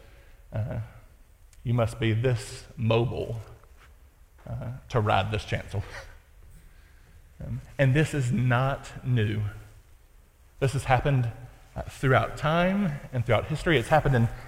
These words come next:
every culture. It has happened, uh,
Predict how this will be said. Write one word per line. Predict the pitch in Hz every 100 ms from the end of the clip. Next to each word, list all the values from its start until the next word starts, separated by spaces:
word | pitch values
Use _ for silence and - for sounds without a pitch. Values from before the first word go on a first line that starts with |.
| - -
every | 143 151 160
culture. | - 135 - 110 101 -
It |
has | 123 -
happened, | 143 127 123 127 123 - - -
uh, | 107